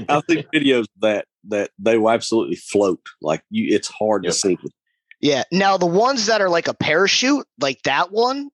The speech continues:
Speaker 3: so those fill up with water, and it's not the weight that pulls you down, it's the current that pulls you down. And it becomes really, that's what pulls you down. The neoprene waders, though, man, those, when the root, boots are rubber, they're so buoyant.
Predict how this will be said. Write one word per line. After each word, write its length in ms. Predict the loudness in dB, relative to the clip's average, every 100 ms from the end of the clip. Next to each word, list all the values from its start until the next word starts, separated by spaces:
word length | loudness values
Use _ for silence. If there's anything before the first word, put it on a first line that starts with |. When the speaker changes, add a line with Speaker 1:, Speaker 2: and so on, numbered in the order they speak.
| -6
Speaker 3:
so 220 | -2 0
those 260 | 2 0 0
fill 160 | 0
up 140 | 0 -4
with 80 |
water, 500 | -2 0 2 0 -2 -6 _ _
and 240 | -2 -2 -2
it's 140 | -4 0
not 160 | 0
the 80 | 0
weight 480 | -4 0 0 0 -4 -2
that 160 | -2
pulls 280 | 0 0 0
you 80 | -2
down, 340 | -2 0 0
it's 140 | 0 -2
the 80 | -4
current 500 | -2 0 2 0 0
that 220 | -2 -2
pulls 260 | -2 -2
you 80 | -4
down. 360 | -4 -4 -6 -14 _ _ _
And 120 | -4 -2
it 80 |
becomes 580 | -2 -2 0 0 -2 -6
really, 560 | 0 2 2 2 -2 -6 _
that's 240 | -2 -2 -2
what 120 | -4 -4
pulls 280 | -2 -2
you 80 | -2
down. 400 | 0 0 -2 -6 _ -20 -20 -8
The 60 |
neoprene 460 | 0 2 2 0 0
waders, 320 | 2 2 0
though, 100 | 0
man, 320 | 0 -2 -2 -4
those, 240 | -2 -2 0
when 140 | -2
the 80 | -2
root, 280 | 0 -2 -2 _ -2
boots 200 | 0 -2
are 80 |
rubber, 420 | -2 -2 0 -2 -2 -12 _ -4
they're 100 | -2
so 460 | 0 -2 0 2 0
buoyant. 500 | 0 0 0 -2